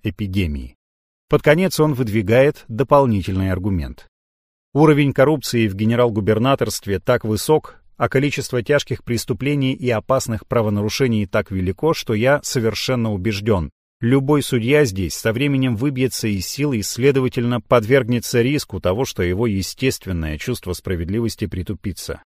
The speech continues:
Поэтому вы поймёте, оберштурмбанфюрер, моё желание безотлагательно вернуться, чтобы находиться в другой, более здоровой, чем в генерал-губернаторстве,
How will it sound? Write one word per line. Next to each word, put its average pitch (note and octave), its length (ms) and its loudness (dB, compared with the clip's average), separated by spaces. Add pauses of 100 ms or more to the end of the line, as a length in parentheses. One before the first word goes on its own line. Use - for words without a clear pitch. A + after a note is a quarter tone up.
(240)
Поэтому D#3+ 380 4
вы C#3+ 160 0
поймёте, C3+ 760 2
оберштурмбанфюрер, G#2 1300 0
моё C3 240 0
желание C3+ 500 2
безотлагательно G#2+ 920 0
вернуться, A#2+ 680 -2
чтобы B2 260 -2
находиться A#2+ 540 -2
в G#2 80 -4
другой, A2 460 0
более G#2 400 2
здоровой, G#2+ 640 2
чем A2+ 240 -4
в F#2 80 -8
генерал-губернаторстве, F#2 1200 -4